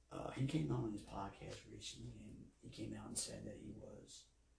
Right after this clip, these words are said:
hoping that Kenny Pickett, who got drafted last year by the, uh, Pittsburgh, Pittsburgh Steelers from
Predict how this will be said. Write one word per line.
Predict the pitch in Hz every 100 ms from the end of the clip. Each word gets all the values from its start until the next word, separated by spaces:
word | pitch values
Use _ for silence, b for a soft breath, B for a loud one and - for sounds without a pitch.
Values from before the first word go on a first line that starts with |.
| -
hoping | - 127 120 117
that | - - -
Kenny | 117 107
Pickett, | - 101 113 120
who | 101 104 - - - -
got | - -
drafted | - - -
last | - 52 - -
year | -
by | - - -
the, | - -
uh, | - - - B B B - -
Pittsburgh, | 135 - 107 -
Pittsburgh | - 117 113 -
Steelers | - 117 113
from | - 107 113